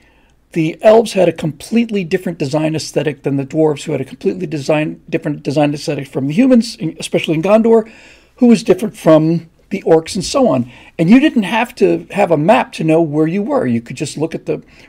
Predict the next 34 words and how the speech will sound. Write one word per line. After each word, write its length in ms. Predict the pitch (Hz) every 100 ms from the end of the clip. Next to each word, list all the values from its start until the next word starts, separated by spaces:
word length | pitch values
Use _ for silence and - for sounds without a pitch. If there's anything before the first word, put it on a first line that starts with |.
| _
Rohan 340 | 160 160 160 151
costumes, 500 | 160 165 - 262 269
and 100 | 139
I'm, 220 | 143 135
you 100 | -
know, 80 | 151
got 180 | 127 160
the 60 | 120
green 320 | 123 147 156
and 140 | 147
gold, 260 | 135 160 240
I'm 140 | 156
in 60 | 165
horse 240 | 277 269
country, 360 | - 117 - -
and 160 | - - - - - -
got 140 | 123
the 80 | 147
silver 320 | - 170 170
and 100 | 170
blue, 300 | 160 185 240
I'm 100 | 180
in 140 | 202 185
Gondor. 520 | 220 254 - - - - - _
And 340 | - 143 147 143 - -
it 120 | 180
was 160 | 175 143
very, 580 | 139 180 247 277 277 226
very 380 | 156 196 208
clear, 520 | 214 - 143 127 240 - _ _ _ _ _ _ - _
and 120 | 175
it 40 | 170
was 160 | 165
very 720 | 143 135 165 175 190 220 220